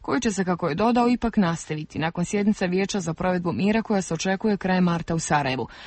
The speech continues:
On je izrazio žaljenje što mostarski sastanak nije do kraja riješio pitanja poput državne imovine, čime bi prudski sporazum u devedeset posto sadržaja bio okončan.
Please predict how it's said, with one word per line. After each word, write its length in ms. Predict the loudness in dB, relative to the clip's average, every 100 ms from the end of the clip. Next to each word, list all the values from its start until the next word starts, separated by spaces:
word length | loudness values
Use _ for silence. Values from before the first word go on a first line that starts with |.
| -20 -6
On 140 | 2 4
je 60 |
izrazio 400 | 4 2 2 2
žaljenje 460 | 4 4 4 4 2
što 240 | -2 -2
mostarski 460 | 0 0 -2 -4 -4
sastanak 520 | 0 -2 2 2 4
nije 200 | 4 4
do 80 | 2
kraja 240 | 0 0
riješio 360 | 2 0 -2 -4
pitanja 460 | -2 -2 2 2 2
poput 300 | 0 -2 -2
državne 380 | 0 2 2
imovine, 460 | 2 4 6 4 2 -4 -18 -8
čime 240 | 2 4
bi 140 | 6 4
prudski 380 | 0 -2 -4
sporazum 520 | -4 -2 0 2 2 2
u 60 |
devedeset 540 | 0 -2 0 0 -2 -2
posto 320 | -2 -4 -6
sadržaja 680 | -2 -2 -2 0 2 2 0
bio 360 | 0 0 2 0
okončan. 540 | -2 -4 -4 -4 -6